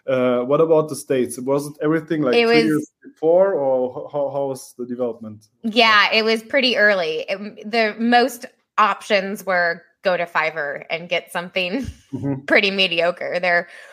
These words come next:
Speaker 2: were not, uh, many people offering what we offered. And I think a big part of that is because also the Amazon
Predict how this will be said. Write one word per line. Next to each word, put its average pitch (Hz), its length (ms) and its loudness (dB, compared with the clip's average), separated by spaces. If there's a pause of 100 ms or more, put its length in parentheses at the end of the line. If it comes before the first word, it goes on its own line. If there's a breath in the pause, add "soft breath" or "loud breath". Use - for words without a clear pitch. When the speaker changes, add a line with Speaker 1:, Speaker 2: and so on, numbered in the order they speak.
(260 loud breath)
Speaker 2:
were 214 160 -2
not, 180 480 2 (100)
uh, 165 340 -8
many 185 380 -6
people 170 640 -10 (400 soft breath)
offering 233 420 0
what 294 160 -4
we 277 140 -4
offered. 277 460 0
And 233 180 -2
I 226 60 -2
think 240 260 -4
a 233 60 -4
big 226 300 -4
part 330 240 0
of 277 120 -4
that 202 240 2
is 190 200 -2 (120)
because 214 420 -4
also 202 540 0 (500 soft breath)
the 214 240 2
Amazon 180 1080 0